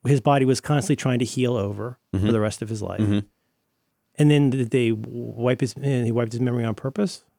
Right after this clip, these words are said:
Speaker 2: Yes.
Speaker 1: Right?
Speaker 2: Yeah, I believe
Speaker 1: But then
Speaker 2: so.
Speaker 1: he's, and that's where we get into the whole, like, "Who am I?" you know,
Speaker 2: Mm-hmm,
Speaker 1: stuff.
Speaker 2: mm-hmm. There's a
Speaker 1: And you're
Speaker 2: picture.
Speaker 1: telling me at some point when X-Men were, like, everybody's favorite comic,
Speaker 2: Yeah.
Speaker 1: Magneto removed the adamantium.
Speaker 2: Yes.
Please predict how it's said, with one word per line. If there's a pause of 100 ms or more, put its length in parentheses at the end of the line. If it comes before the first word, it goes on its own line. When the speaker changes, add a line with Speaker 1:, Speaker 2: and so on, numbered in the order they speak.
(580)
Speaker 2:
Yes. (240)
Speaker 1:
Right?
Speaker 2:
Yeah,
I
believe
Speaker 1:
But
then
Speaker 2:
so.
Speaker 1:
he's, (520)
and
that's
where
we
get
into
the
whole,
like,
"Who
am
I?" (140)
you
know,
Speaker 2:
Mm-hmm,
Speaker 1:
stuff.
Speaker 2:
mm-hmm. (180)
There's
a
Speaker 1:
And
you're
Speaker 2:
picture.
Speaker 1:
telling
me (280)
at
some
point
when
X-Men
were,
like,
everybody's
favorite
comic,
Speaker 2:
Yeah. (160)
Speaker 1:
Magneto
removed
the
adamantium. (440)
Speaker 2:
Yes.